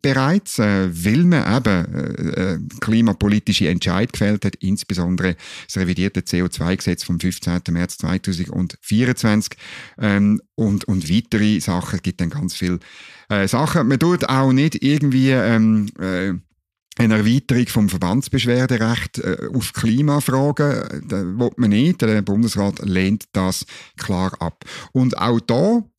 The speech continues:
äh, hat's grossen Widerstand gegeben, wie bei der Blaucard-Initiative A-K-W-Frage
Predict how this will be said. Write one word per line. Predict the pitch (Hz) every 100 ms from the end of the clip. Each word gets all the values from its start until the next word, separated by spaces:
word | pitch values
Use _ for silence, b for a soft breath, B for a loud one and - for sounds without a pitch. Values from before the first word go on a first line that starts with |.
| B B B
äh, | 117 127 120 76 90
hat's | 104 123 - - -
grossen | 139 127 147 196 156
Widerstand | 151 165 - 139 135
gegeben, | 90 110
wie | 185
bei | 175
der | 151 135 123
Blaucard-Initiative | 107 123 - 120 120 120 120 - - 113 107
A-K-W-Frage | 92 104 - 101 98 95 95 92